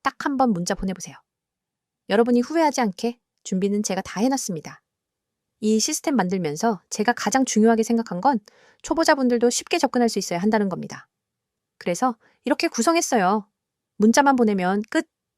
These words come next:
복잡한 과정 없습니다. 요즘 보면 유튜브에 종목 추천 채널 많잖아요. 근데 거기서 뭐 어떤 종목 나왔다고 해서 따라 들어가면요. 이미 시세 다 반영됐고 고점에서 물리는 경우 허다합니다. 왜요? 공개된 정보니까요.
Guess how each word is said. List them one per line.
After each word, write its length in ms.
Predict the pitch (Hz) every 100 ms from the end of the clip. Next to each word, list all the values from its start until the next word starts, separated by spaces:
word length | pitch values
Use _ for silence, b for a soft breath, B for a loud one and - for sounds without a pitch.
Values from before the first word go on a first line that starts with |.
| _ -
복잡한 400 | 202 277 269 269
과정 220 | 240 233
없습니다. 480 | 175 - 143 - - _ _
요즘 240 | 208 214 254
보면 400 | 202 220 247 160
유튜브에 440 | 196 - 247 247
종목 300 | 233 185 196
추천 260 | - - 302
채널 220 | 302 277
많잖아요. 680 | 165 160 190 151 180 214 - _ _ _ -
근데 240 | 208 220
거기서 360 | 214 170 208 214
뭐 120 | 165
어떤 280 | 170 - 240
종목 220 | 220 202
나왔다고 380 | 180 160 175 170
해서 180 | 170 165
따라 240 | 233 254
들어가면요. 640 | 254 196 156 147 147 220 190 b b b
이미 220 | 202 208
시세 260 | 208 277 294
다 120 | 247
반영됐고 720 | - - 208 175 - - 240 b b b
고점에서 460 | - - 240 226 208
물리는 340 | 175 196 196
경우 200 | 190 170
허다합니다. 640 | 190 285 262 220 - - - _ _ _ _
왜요? 400 | 170 170 170 233 _ _ _
공개된 340 | - 220 233 220
정보니까요. 760 | 185 185 180 156 170 226